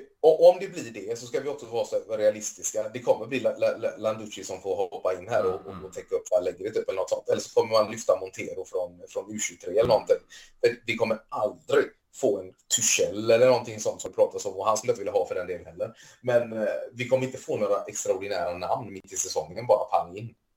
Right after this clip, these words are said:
Speaker 1: Nej, det tror jag inte. Eller Pochettino eller något sånt. Utan det kommer bli någon interimlösning bara för att bli av med Allegri. Finna sig lite tid, inte ha den här hashtaggen som håller på att florera. Få några spelare med sig. Kanske lyckas plocka sex poäng mer än vad vi hade gjort med Allegri.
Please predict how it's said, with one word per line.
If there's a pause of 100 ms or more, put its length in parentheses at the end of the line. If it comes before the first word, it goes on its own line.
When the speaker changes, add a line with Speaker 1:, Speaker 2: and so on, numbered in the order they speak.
(180)
Speaker 1:
Nej,
det
tror
jag
inte.
Eller
Pochettino
eller
något
sånt.
Utan
det
kommer
bli
någon
interimlösning
bara
för
att
bli
av
med
Allegri. (220)
Finna
sig
lite
tid,
inte
ha
den
här
hashtaggen
som
håller
på
att
florera.
Få
några
spelare
med
sig. (280)
Kanske
lyckas
plocka (200)
sex
poäng
mer
än
vad
vi
hade
gjort
med
Allegri.